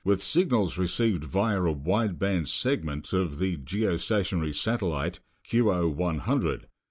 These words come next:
Any trip to the motherland demands a visit to the N R C, and this new display and demonstration of amateur T V as a permanent display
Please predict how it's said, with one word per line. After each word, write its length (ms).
Any 240
trip 340
to 380
the 100
motherland 760
demands 500
a 80
visit 380
to 160
the 180
N 100
R 160
C, 460
and 160
this 340
new 200
display 600
and 200
demonstration 720
of 100
amateur 340
T 280
V 420
as 200
a 80
permanent 500
display 540